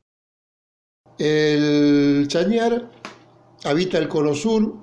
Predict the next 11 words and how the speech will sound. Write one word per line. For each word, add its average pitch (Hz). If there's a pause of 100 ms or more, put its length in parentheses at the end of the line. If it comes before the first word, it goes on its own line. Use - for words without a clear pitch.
(300)
desde 139
el 131
sur 170
de 139
Perú, 196
pasando 139
por 131
Chile, 175 (100)
Bolivia, 147 (120)
Uruguay, 147
Paraguay. 156